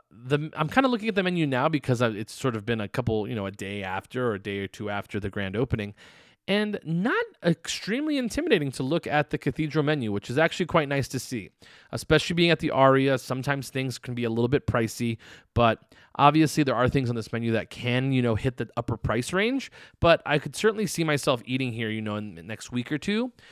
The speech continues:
sort of having the entire experience. So, um, not bad. So anyway, so as we walked in, they had all the prosciutto. They also had, um, some cheese for us to try as well. And as you walk past, you go into the main dining area, which you're gonna see all the seafood options to try.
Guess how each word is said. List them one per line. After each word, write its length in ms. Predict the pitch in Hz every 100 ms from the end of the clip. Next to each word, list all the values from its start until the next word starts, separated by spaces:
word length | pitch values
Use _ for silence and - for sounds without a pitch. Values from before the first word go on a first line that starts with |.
| -
sort 140 | - 143
of 60 |
having 340 | 110 127 123 123
the 100 | 117
entire 380 | 107 110 107 90
experience. 600 | - - 101 73 50 -
So, 340 | 131 117 101 - - - -
um, 400 | 104 107 101 87 _
not 380 | 143 147 240 -
bad. 320 | 294 92 85
So 220 | - 165
anyway, 240 | 202 180 120
so 120 | -
as 180 | 170 190
we 60 |
walked 300 | 226 196 -
in, 100 | 131
they 100 | 123
had 200 | 113 117 -
all 160 | 117 117
the 100 | 110
prosciutto. 800 | - - 240 - 226 214 208
They 140 | 160 117
also 300 | 107 - 113
had, 360 | 95 104 98 - - - -
um, 500 | 110 107 101 98 95
some 140 | - 95
cheese 340 | - 214 196
for 140 | -
us 140 | 190 -
to 80 | -
try 260 | - 170
as 180 | 165 147
well. 400 | 214 208 208 185 - - -
And 80 | 113
as 160 | 104
you 80 | 110
walk 220 | 113 104
past, 380 | - 180 160 -
you 60 | 113
go 140 | 113
into 160 | 104 104
the 80 |
main 420 | 104 104 101 98 92 -
dining 340 | 165 170 165
area, 340 | 165 160 165 156
which 200 | 113 -
you're 80 | 104
gonna 120 | 104
see 300 | - 110 104
all 220 | 95 98
the 100 | 90
seafood 460 | - 208 185 202 185
options 360 | 165 - 170
to 80 | -
try. 420 | 151 170 170 170